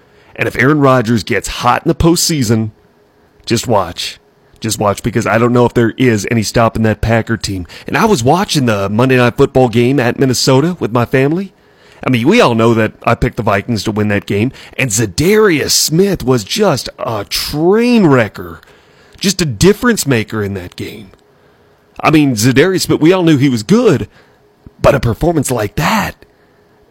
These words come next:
I think that's what Packer fans have been waiting for out of this defense, to see Zadarius Smith lead the Packers on a defensive effort like that. If they get all that going, it's a perfect storm for Green Bay.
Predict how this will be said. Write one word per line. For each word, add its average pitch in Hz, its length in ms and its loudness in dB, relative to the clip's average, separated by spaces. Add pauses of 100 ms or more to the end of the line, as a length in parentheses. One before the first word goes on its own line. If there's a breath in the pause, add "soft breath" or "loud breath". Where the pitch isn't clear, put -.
(440)
I 135 80 2
think 147 220 -2
that's 135 180 2
what 123 140 2
Packer 117 340 0
fans 117 220 0
have 95 60 -8
been 107 120 0
waiting 107 280 0
for 92 160 -6
out 90 100 -8
of 87 60 -10
this - 180 -8
defense, 98 500 -10 (200 loud breath)
to 120 80 0
see 127 160 0
Zadarius 120 640 2
Smith 117 420 0 (360 loud breath)
lead 131 320 0
the 139 60 2
Packers 120 640 0 (140)
on 117 100 -4
a 107 40 -8
defensive 107 460 -2
effort 104 240 0
like 92 280 -8
that. 82 280 -12 (840 soft breath)
If 107 180 -4
they 139 160 4
get 156 160 6
all 151 260 6
that 139 280 4
going, 101 420 0 (280)
it's 113 160 -2
a - 40 -4
perfect - 380 -2
storm 120 240 2
for 95 120 -12
Green 90 260 -6
Bay. 82 260 -14